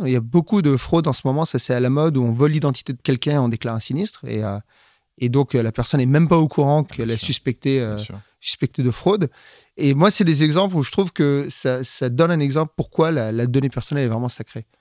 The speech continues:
Speaker 1: Et on peut se dire, oui, je peux pas, euh, co-, euh, je peux pas, euh, contrôler ma donnée, mes données personnelles,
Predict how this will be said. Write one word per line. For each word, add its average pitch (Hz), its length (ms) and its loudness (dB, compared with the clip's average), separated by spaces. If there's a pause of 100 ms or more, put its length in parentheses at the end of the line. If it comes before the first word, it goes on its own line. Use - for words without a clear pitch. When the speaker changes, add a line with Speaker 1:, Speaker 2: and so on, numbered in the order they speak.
(100)
Speaker 1:
Et 139 160 0
on 147 100 4
peut 175 160 4
se 143 60 2
dire, 160 320 2
oui, 160 300 4
je - 80 -4
peux 139 100 0
pas, 143 180 2
euh, 127 560 2 (100)
co-, - 160 -6
euh, 123 180 -2
je - 100 -8
peux 127 120 -6
pas, 139 280 0
euh, 113 180 -2 (460)
contrôler 156 540 4
ma 147 140 4
donnée, 139 460 4
mes 139 100 4
données 135 220 4
personnelles, 156 520 0